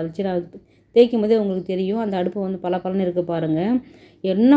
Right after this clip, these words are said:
ஒரு அழுக்கு இருந்தாலும் நம்ம இது ரெண்டு பொருள் சேர்த்து தேய்க்கும் போது நல்லா வந்து எல்லா அடுப்பும் நல்லா க்ளீனாக அந்த நம்ம கையில ஒட்டிக்கிட்டு அந்த பவுடரு அந்த கலர் சேஞ்ச் ஆகுது. அந்த அழுக்கு அந்த மொத்தத்தையும் உறிஞ்சிக்குது அந்த கோதுமை மாவு. நான் முன்னாடி வந்து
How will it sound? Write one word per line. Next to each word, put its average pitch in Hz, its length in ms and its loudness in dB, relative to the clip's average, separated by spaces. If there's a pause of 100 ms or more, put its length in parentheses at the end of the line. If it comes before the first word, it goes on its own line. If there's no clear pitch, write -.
ஒரு 240 120 4
அழுக்கு 196 260 0
இருந்தாலும் 190 420 -2
நம்ம 196 180 -2
இது 180 120 0
ரெண்டு 185 240 0
பொருள் 196 220 -2
சேர்த்து 190 260 -8
தேய்க்கும் 190 320 -2
போது 202 120 0 (120)
நல்லா 185 340 2
வந்து 190 220 0
எல்லா 190 200 0
அடுப்பும் 196 240 -4
நல்லா 190 140 -2 (120)
க்ளீனாக 202 300 -2
அந்த 185 140 -2
நம்ம 170 160 -2 (440)
கையில 196 340 2
ஒட்டிக்கிட்டு 196 340 -2
அந்த 190 160 -2
பவுடரு 202 400 2
அந்த 190 200 -2
கலர் 185 300 -2
சேஞ்ச் 190 280 -4
ஆகுது. 160 320 -2
அந்த 175 160 0
அழுக்கு 196 260 -2
அந்த 170 220 -4
மொத்தத்தையும் 190 360 -2
உறிஞ்சிக்குது 196 420 0
அந்த 170 180 0
கோதுமை 175 320 -2 (100)
மாவு. 165 320 -2 (540)
நான் 202 120 -2
முன்னாடி 202 280 4
வந்து 202 180 2